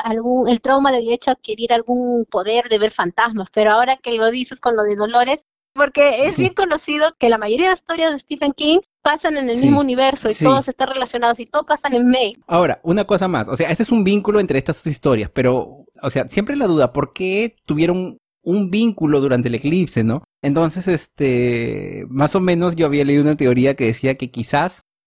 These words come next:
Speaker 2: este eclipse les dio o reforzó el resplandor, porque ustedes saben de que dentro del universo de King
Speaker 1: Ah,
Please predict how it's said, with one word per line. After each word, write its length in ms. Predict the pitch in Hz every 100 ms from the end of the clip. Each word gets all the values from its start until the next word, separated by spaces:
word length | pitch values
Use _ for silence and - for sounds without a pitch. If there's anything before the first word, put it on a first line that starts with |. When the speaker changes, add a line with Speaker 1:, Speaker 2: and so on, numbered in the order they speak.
| -
Speaker 2:
este 240 | 143 165
eclipse 560 | 160 180 180 - 185 180
les 320 | 143 120 127
dio 260 | 147 151
o 580 | 160 180 196 175 - 127
reforzó 920 | 123 127 - 131 - - 170 185 196 -
el 220 | 131 123
resplandor, 800 | 113 123 - 113 139 151 - - _
porque 200 | 123 131
ustedes 220 | 190 190
saben 260 | 190 185
de 80 | 180
que 100 | -
dentro 260 | 127 143 156
del 100 | 143
universo 400 | 135 139 156 190
de 240 | 165 147
King 360 | - 208 220 311
Speaker 1:
Ah, 600 | 240 247 254 262 269 269